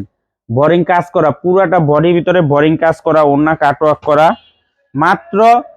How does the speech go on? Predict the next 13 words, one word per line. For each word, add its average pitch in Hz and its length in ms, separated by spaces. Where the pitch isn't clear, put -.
এক 165 160
হাজার 185 240
পঞ্চাশ। 185 440
কারিজমা 190 500
মামস 180 360
কটন, 139 280
কারিজমা 180 420
প্রিমিয়াম 190 440
মামস 170 240
কটন, 180 300
ওড়না 165 260
বডি 160 240
বোরিং 147 240